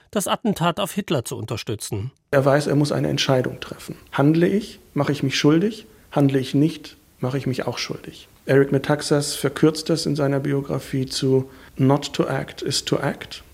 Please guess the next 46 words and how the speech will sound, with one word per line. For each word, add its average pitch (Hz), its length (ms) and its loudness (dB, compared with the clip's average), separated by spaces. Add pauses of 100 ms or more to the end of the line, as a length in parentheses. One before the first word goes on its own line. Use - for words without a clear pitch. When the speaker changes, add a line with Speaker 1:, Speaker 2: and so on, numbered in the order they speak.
(120)
Speaker 2:
was - 260 -6
die 139 120 -4
Schuldfrage 143 720 0
nur 139 100 -2
auf 139 100 -6
eine 165 260 6
Seite 123 260 -2
schiebt, - 280 -8
nämlich 127 220 -4
wenn 135 120 2
man 131 160 2
nicht 175 260 0
handelt, 110 460 -12
macht - 180 -10
man 120 120 -4
sich 117 140 -6
schuldig. 139 380 0 (480)
Wenn 143 160 4
man 156 180 4
handelt, 147 420 -2 (160)
agiert 131 300 0
man 131 120 0
als - 160 -6
guter - 260 -8
Christ. - 420 -10 (220)
Und 127 160 -2
dieses 139 260 4
Zitat 135 360 -2
hat - 140 -6
es 139 120 -8
auch 127 280 -2 (120)
in 139 260 -2
den 147 140 -2
Film 151 220 4
geschafft. - 460 -12 (100)
Speaker 1:
Komanicki 147 540 4
meint, 190 300 4
sein 165 200 0
Film 214 260 0
habe 170 200 0
nichts - 380 -4
mit 156 160 -4
Metaxas 143 520 -6
Buch 196 220 -6
zu - 160 -2
tun 196 300 2